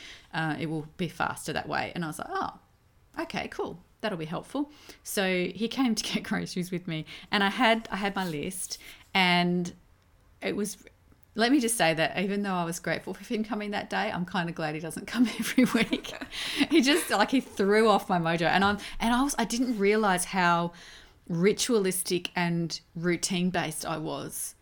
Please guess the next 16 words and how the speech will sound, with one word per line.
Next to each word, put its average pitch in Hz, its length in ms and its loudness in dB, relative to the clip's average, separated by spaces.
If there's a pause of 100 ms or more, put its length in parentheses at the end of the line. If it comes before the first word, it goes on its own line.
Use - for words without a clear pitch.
(420)
uh, 165 320 -2
until 190 460 0
there 185 100 0
was 170 120 -2
someone 180 320 0
else 175 240 -4
there 165 600 -2
just - 200 -6
going 165 240 0
off 156 160 -6
and 180 100 0
doing 160 240 0
things 160 300 -6
the 160 100 -6
wrong 156 220 -4
way. 185 320 4